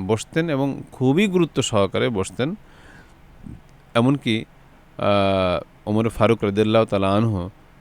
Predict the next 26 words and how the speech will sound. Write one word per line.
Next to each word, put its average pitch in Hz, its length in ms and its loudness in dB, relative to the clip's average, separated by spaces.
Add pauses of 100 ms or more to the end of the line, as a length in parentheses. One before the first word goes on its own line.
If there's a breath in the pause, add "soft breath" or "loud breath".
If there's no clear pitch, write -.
(180)
এ, 110 200 -4
ইসলাম 123 340 -4
ধর্ম 110 280 -2
গ্রহণ 104 300 -2
করার 110 240 2
পরে 101 200 0
রাসূল 101 220 0
সাল্লাল্লাহু 127 340 -2
আলাইহি 123 140 -6
সাল্লামকে 104 180 -2
বললেন 110 380 2 (440 soft breath)
যে, 120 140 0
"আমি 123 220 4
ইসলাম 151 420 0
পূর্ব 110 460 -2 (440)
বাইতুল্লায় 117 840 0 (120)
একদিন 120 300 -2
এতেকাফ 107 380 -2 (100)
করার 101 240 2 (340)
নিয়ত 107 360 2
করেছিলাম, 98 420 -4
কিন্তু 92 180 -12
সেটা 92 240 -6
রাখতে 92 300 -4
পারি 95 180 -2
না।" 82 120 -8